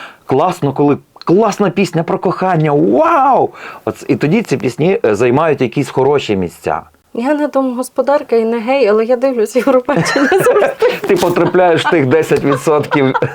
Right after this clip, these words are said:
Speaker 1: <laughs> Тому що основна маса — це домогосподарки і геї. І, ну, так чи інакше, я не знаю, в нас, в нас не говорять в країні про те, що, е, ну, хоча цього року вже було просто явно видно, що це за фестиваль. Тобто, е, які артисти там зараз перемагають, е,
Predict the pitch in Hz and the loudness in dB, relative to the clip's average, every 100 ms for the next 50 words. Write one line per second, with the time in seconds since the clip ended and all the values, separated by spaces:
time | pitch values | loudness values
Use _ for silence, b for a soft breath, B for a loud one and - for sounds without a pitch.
0 | - - 175 - 381 - - - - 180 | -8 -6 -6 -2 -4 -2 -4 -6 -4 -2
1 | 170 151 - 139 165 170 156 160 165 175 | -2 -2 0 2 2 2 0 0 0 2
2 | 160 143 170 185 117 117 110 117 113 - | 2 2 0 0 -2 0 0 0 -2 -2
3 | 104 123 117 117 113 113 92 87 113 107 | -2 -2 0 0 2 4 4 2 2 2
4 | 107 113 135 110 147 156 170 175 160 - | 2 2 -2 0 -2 -2 0 0 -2 0
5 | 135 131 175 143 123 135 - 143 147 156 | 0 0 0 2 0 -2 -4 -4 -2 0
6 | 143 156 165 120 - 117 147 156 101 117 | 0 2 2 0 0 0 2 2 0 -2
7 | 113 120 123 101 B B B - 90 - | 0 0 -2 -2 B B B -6 -4 -2
8 | 143 151 131 - 151 143 170 - 165 214 | 0 0 0 -2 0 0 0 2 2 2
9 | 170 120 113 113 117 117 117 113 - 110 | 2 2 0 2 2 0 0 -4 0 2
10 | 110 107 107 107 151 123 123 113 98 92 | 2 2 2 2 0 0 -2 0 0 -2
11 | 95 - 73 71 - B B B B - | -4 -2 -2 -2 -6 B B B B -6
12 | 104 - 110 - B - 120 147 135 151 | -4 -2 -2 -2 B -2 0 2 0 2
13 | 147 117 180 180 147 135 135 117 113 110 | 0 2 0 0 0 0 0 0 0 -2
14 | - 110 110 110 104 101 92 90 87 95 | -2 -2 0 0 0 2 2 0 2 2
15 | 90 90 | 4 2